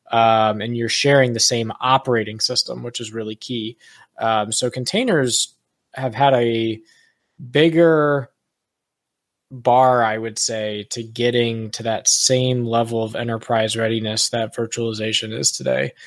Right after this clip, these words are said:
They're close. There's a bunch of containers used in enterprise, don't get me wrong, but in terms of maturity of the technology, it is just not quite there yet. Um,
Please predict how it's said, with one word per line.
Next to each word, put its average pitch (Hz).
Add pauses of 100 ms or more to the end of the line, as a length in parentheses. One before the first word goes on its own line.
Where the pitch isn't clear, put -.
(200)
They're 165
close. 131 (160)
There's 127
a 113 (140)
bunch 156
of 143
containers 120
used 113
in 110
enterprise, 110
don't 135
get 127
me 110
wrong, 110 (360)
but 123
in 120
terms 139
of 117
maturity 135
of 120
the 123
technology, 110
it 104
is 104
just -
not 113
quite 110
there 113
yet. 107 (380)
Um, 104